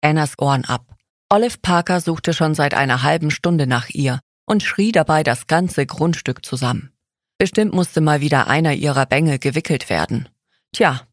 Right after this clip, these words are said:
man sollte vielleicht damit aufhören, ständig Kinder in die Welt zu setzen, wenn man sich selbst zu fein war, ihnen die Scheiße vom Arsch zu wischen.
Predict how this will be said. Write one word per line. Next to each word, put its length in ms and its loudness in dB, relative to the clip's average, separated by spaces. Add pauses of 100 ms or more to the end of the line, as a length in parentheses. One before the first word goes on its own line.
man 140 -2
sollte 320 2
vielleicht 420 0
damit 260 2
aufhören, 420 2
ständig 440 0
Kinder 300 2
in 120 0
die 140 0
Welt 180 0
zu 140 -8
setzen, 460 -4 (320)
wenn 140 2
man 120 2
sich 200 -2
selbst 360 0
zu 80 0
fein 400 0
war, 160 4
ihnen 220 2
die 100 0
Scheiße 440 0
vom 220 -4
Arsch 300 -2
zu 240 -6
wischen. 380 -4